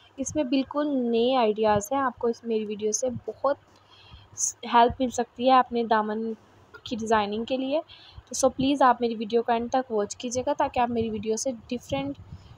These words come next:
टाइप्स के दामन के आइडियाज़ ले सकें और इन्हें ट्राई कर सकें। जिन्हें कपड़े स्टिच करने आते हों उनके लिए तो ये बहुत ही ईजी है और जिन्हें कपड़े स्टिच करने नहीं आते उनके लिए थोड़े मुश्किल हैं। तो अगर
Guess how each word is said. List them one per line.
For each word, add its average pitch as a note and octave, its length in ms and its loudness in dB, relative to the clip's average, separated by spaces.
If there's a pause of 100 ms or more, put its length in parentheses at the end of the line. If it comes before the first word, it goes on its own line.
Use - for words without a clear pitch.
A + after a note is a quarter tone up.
(160)
टाइप्स A3+ 360 4
के B3+ 240 2
दामन A3 340 2
के A3+ 100 0
आइडियाज़ G3+ 420 2
ले A3 80 0
सकें C#4+ 280 -6 (680)
और A#3 100 2
इन्हें A#3+ 200 0
ट्राई A3 240 6
कर G3+ 140 -2
सकें। - 340 -10 (140)
जिन्हें D4 320 6
कपड़े C#4+ 280 6
स्टिच D4+ 260 0
करने C4+ 260 4
आते A3+ 260 0
हों D4 160 2
उनके C#4 280 2
लिए C#4 260 4
तो D4 80 0
ये C#4 180 4
बहुत B3+ 380 4
ही D4+ 60 6
ईजी A3 360 0
है D4 100 -2 (420)
और C4 80 6
जिन्हें C#4+ 260 4
कपड़े C4+ 260 4
स्टिच C4+ 260 -2
करने C4 280 2
नहीं B3 320 0
आते C#4+ 340 2 (360)
उनके C#4 200 0
लिए D#4 120 4
थोड़े D4 220 4
मुश्किल B3+ 400 -2
हैं। D#4 160 0 (460)
तो B3+ 240 10
अगर C#4+ 300 6